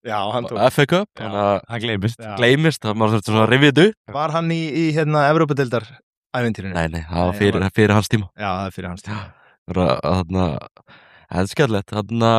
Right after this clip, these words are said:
Speaker 2: Konsa mættur, er að mæta yfir línuna, vil ég fá eitthvað fleiri leikmenn inn? Er það
Speaker 1: Já.
Speaker 2: gra-, er það græðgi?
Speaker 1: Ég var kannski til í að sjá Osimhen labba þarna inn.
Speaker 2: Já.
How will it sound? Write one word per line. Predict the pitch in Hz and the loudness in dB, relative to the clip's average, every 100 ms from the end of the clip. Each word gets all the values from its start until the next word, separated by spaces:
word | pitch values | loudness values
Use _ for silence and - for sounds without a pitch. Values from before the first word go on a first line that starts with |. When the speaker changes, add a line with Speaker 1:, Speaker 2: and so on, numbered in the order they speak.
| 110 | 2
Speaker 2:
Konsa | - 127 120 123 101 - | 0 -2 0 0 -2 -2
mættur, | 117 123 - 120 110 | -2 -2 -4 -6 -4
er | 104 101 | 0 2
að | 104 | 2
mæta | 113 117 | 2 2
yfir | 110 104 | 0 0
línuna, | 107 113 117 107 101 50 | -2 -2 2 2 2 -2
vil | 110 | 0
ég | 117 113 - | 2 2 0
fá | - 123 | -2 0
eitthvað | 117 120 | 2 0
fleiri | 139 185 | 0 0
leikmenn | 202 196 196 | 0 -2 -2
inn? | 190 160 160 _ _ _ _ _ _ | -4 -6 -12 _ _ _ _ _ _
Er | 104 | -2
það | 123 123 | 0 2
Speaker 1:
Já. | |
Speaker 2:
gra-, | 147 123 | 2 4
er | 127 | 2
það | 135 | 2
græðgi? | 123 156 190 - 135 _ | 2 2 0 -4 -20 _
Speaker 1:
Ég | 139 131 | -8 -4
var | 123 110 | -2 -2
kannski | 123 107 | -6 -10
til | 92 107 | -10 -8
í | 104 | -6
að | |
sjá | 107 | -4
Osimhen | 107 113 117 147 180 - | -4 -4 -2 -2 -2 -6
labba | - 170 165 | -6 -4 -2
þarna | 175 160 | -2 -4
inn. | 101 | -8
Speaker 2:
Já. | 98 | -14